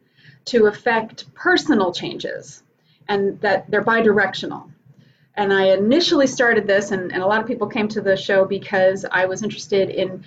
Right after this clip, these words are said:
revolutionizing how we define and treat mental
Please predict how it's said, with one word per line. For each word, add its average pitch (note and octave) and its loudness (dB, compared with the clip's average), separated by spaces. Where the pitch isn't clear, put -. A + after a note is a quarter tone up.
revolutionizing G#3 0
how F#3 0
we F#3 -4
define G3 0
and F#3 -6
treat - -2
mental F#3+ -4